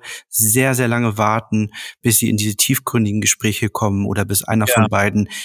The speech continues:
Speaker 1: wirklich anerkennen kann, "Oh Mensch, ähm, da fühlt sich der andere gerade wirklich unwohl, also so unwohl, dass wir hier zusammen handeln müssen und nicht mehr länger warten können."
Speaker 2: Ja.
Speaker 1: Und auch bis jemand so ins Coaching oder in die Paartherapie kommt, da ist immer schon sehr viel passiert.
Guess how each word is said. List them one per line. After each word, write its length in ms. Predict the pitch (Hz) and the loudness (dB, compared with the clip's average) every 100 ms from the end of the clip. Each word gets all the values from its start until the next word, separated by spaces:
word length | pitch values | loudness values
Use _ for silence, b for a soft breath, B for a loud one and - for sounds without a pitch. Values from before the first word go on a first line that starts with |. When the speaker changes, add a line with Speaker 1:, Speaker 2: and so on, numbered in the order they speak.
| - | -2
Speaker 1:
wirklich 460 | 113 135 131 - | 0 2 0 0
anerkennen 560 | 113 123 120 - 113 107 | 0 0 0 0 0 0
kann, 200 | - 107 | 0 -2
"Oh 200 | - 110 | 0 2
Mensch, 420 | 110 117 123 - B B B B | 4 4 2 -2 B B B B
ähm, 160 | 110 107 | -2 0
da 100 | 117 | 0
fühlt 240 | - 123 | 2 2
sich 160 | - 117 | 2 0
der 140 | 120 | 0
andere 320 | 101 117 113 | 0 0 -2
gerade 380 | 104 113 107 98 | -2 -2 -2 0
wirklich 360 | 120 143 117 - | 0 0 -2 2
unwohl, 340 | 131 131 107 | 2 4 2
also 200 | 101 107 | 2 2
so 200 | 104 127 | 4 2
unwohl, 560 | - 135 147 113 120 131 B B - | 4 2 2 4 2 2 B B -4
dass 180 | 113 | -2
wir 80 | 123 | 0
hier 140 | 104 - | 0 0
zusammen 600 | - 113 101 123 131 113 | 0 0 0 2 2 2
handeln 420 | 143 143 101 98 | 2 2 2 2
müssen 340 | 98 - - | 0 0 0
und 140 | 120 104 | 0 2
nicht 180 | 110 - | 0 0
mehr 100 | 104 | -2
länger 260 | 104 104 | 0 0
warten 360 | 95 104 - 95 | 0 -2 -4 -4
können." 320 | 92 95 113 B | -2 -2 -2 B
Speaker 2:
Ja. 100 | 120 113 110 | 0 0 0
Speaker 1:
Und 120 | 107 | 2
auch 180 | 120 117 | 2 2
bis 240 | 131 - | 0 2
jemand 280 | 113 117 107 | 2 2 2
so 100 | 113 | 0
ins 200 | 107 - | 2 0
Coaching 580 | - 127 139 - 123 117 | 2 0 2 2 2 2
oder 140 | 110 | 2
in 60 | 107 | 2
die 80 | 101 | 0
Paartherapie 760 | - 147 - 113 101 - 107 | 0 -2 0 -2 -2 -4 -6
kommt, 360 | - 110 117 127 B B B B B B _ | -2 2 2 0 B B B B B B _
da 100 | 107 | 0
ist 220 | 101 120 | 2 2
immer 140 | 127 127 | 2 0
schon 220 | - 120 | 2 2
sehr 200 | 117 120 | 2 0
viel 160 | - | -2
passiert. 640 | 113 117 - 117 98 98 - | -2 0 2 2 0 -2 -8